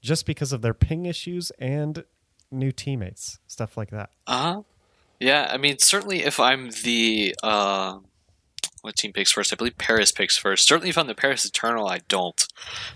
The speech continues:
Speaker 2: Um, uh, I, the, the, out of the, the teams that'll be left, uh, which is what, Boston, Washington, Houston, and the winner of Vancouver, um,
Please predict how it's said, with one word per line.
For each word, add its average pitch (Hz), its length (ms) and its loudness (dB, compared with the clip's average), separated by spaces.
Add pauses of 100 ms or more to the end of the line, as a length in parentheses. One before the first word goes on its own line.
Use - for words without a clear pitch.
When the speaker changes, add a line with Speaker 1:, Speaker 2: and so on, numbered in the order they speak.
Speaker 2:
Um, 101 520 6 (1600)
uh, 98 540 0
I, 104 240 2 (320)
the, 98 240 0 (220)
the, 110 180 -8 (180)
out 110 180 6
of 107 200 -2
the, 101 440 0
the 110 80 -2
teams 123 300 0
that'll 110 180 0
be 98 400 -4
left, 123 540 2 (180)
uh, 92 360 -4
which 98 160 -8
is 92 120 -8
what, 90 200 -6
Boston, 101 500 4
Washington, 101 520 0
Houston, 113 460 2
and 98 460 -2
the 110 140 -4
winner 104 280 -2
of 101 360 -2
Vancouver, 110 680 0 (680)
um, 98 560 0